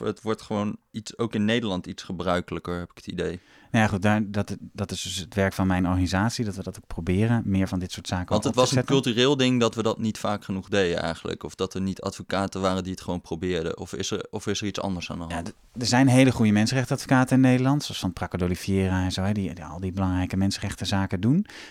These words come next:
Speaker 2: Eh, en, en er zijn wel hele mooie mensenrechtenzaken, maar het hele idee dat je hem, eh,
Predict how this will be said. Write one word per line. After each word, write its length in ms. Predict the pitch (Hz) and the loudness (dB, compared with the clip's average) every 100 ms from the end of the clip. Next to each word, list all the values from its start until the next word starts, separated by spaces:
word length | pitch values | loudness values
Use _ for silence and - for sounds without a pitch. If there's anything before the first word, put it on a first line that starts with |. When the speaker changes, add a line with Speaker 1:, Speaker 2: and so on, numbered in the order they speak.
| - | -6
Speaker 2:
Eh, 200 | 107 95 | -2 0
en, 80 | 98 | 0
en 300 | 104 104 101 | 0 0 0
er 60 | |
zijn 180 | 92 104 | 4 6
wel 80 | 113 | 6
hele 160 | 98 95 | 6 6
mooie 240 | 92 90 | 4 4
mensenrechtenzaken, 840 | 90 104 - 120 113 113 113 - | 2 0 -2 -4 -2 0 0 -2
maar 80 | 98 | -4
het 100 | 87 | 0
hele 120 | 107 | 0
idee 360 | 101 98 101 113 | 2 2 6 6
dat 160 | 104 - | 4 2
je 80 | |
hem, 220 | 92 92 90 - - - | 2 2 -2 -12 -20 -14
eh, 160 | 107 | -4